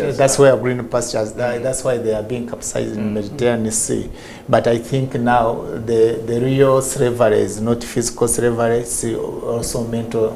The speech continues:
Speaker 1: mental slavery.
Speaker 2: Mm.
Speaker 1: So if I was to talk to the youth, like now I'm talking to them, I think what we need to start on is, uh, our mental, uh, uh, our mental,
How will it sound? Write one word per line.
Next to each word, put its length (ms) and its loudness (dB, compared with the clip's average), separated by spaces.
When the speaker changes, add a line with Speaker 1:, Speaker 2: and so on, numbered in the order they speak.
Speaker 1:
mental 400 0
slavery. 520 -2
Speaker 2:
Mm. 500 -12
Speaker 1:
So 320 4
if 180 2
I 220 6
was 360 2
to 120 -10
talk 280 0
to 80 -4
the 160 2
youth, 240 4
like 260 0
now 180 6
I'm 200 0
talking 360 -6
to 100 -10
them, 300 0
I 100 0
think 280 0
what 240 4
we 140 0
need 300 0
to 380 -4
start 400 -2
on 180 -2
is, 400 -2
uh, 320 -4
our 260 4
mental, 880 0
uh, 60 -8
uh, 760 -4
our 280 2
mental, 960 2